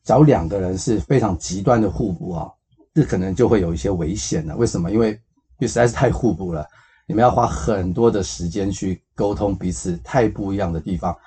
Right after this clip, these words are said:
所以常常就会有争吵。那争吵呢，其实相当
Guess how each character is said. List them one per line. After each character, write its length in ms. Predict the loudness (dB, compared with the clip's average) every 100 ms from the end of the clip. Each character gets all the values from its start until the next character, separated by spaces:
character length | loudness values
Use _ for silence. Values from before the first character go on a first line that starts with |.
| _ _
所 140 | -2 -2
以 20 |
常 140 | 0
常 100 | 0
就 140 | 0 0
会 80 | 0
有 80 |
争 260 | -2 -4 -6
吵。 280 | -6 -12 -14 _ -12 -12 -8
那 140 | -2 2
争 220 | 6 4
吵 240 | 4 -2
呢， 100 | -2
其 140 | -6 -6
实 160 | -4
相 180 | -2 0
当 260 | 0 -2